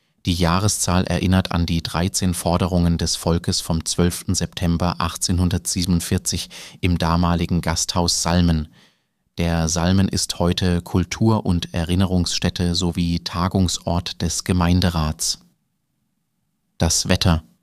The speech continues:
Morgen wird es in der Region überwiegend sonnig und trocken, bei zeitweise lockerer Bewölkung und schwachem Wind.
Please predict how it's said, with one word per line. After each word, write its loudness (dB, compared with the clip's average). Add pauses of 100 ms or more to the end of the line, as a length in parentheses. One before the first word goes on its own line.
(480)
Morgen 4
wird 2
es 0
in 0
der 0
Region 2
überwiegend 0
sonnig 0
und -4
trocken, -2
bei -2
zeitweise -2
lockerer 0
Bewölkung 2
und -2
schwachem -2
Wind. 2